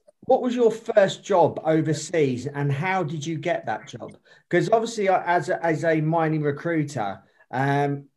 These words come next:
obviously I get a lot of candidates that, uh, I mean, I generally recruit expatriate staff, but I also get a lot of candidates wanting that first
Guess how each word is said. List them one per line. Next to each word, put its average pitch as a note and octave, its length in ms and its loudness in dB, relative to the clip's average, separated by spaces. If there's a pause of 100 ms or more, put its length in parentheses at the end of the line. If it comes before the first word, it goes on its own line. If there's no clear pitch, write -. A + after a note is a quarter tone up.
(140)
obviously E3+ 260 2
I D3+ 80 4
get D#3 200 0
a - 20 -2
lot G#3+ 180 0
of F3+ 120 -4
candidates D3+ 840 -2 (100)
that, D3 400 -2
uh, D#3 220 2
I D#3+ 80 2
mean, D#3+ 180 0
I G3 180 2
generally E3+ 360 -2
recruit C#3+ 400 -2
expatriate C#3+ 640 -8
staff, A2+ 480 -2 (160)
but C#3 280 -2 (140)
I D#3 140 0
also G3+ 320 -2
get C#3 280 -2
a E3+ 40 -4
lot A#3 100 -2
of - 120 -6
candidates C#3+ 600 -4
wanting C#3+ 420 -2
that C#3+ 180 -6
first C#3+ 520 -2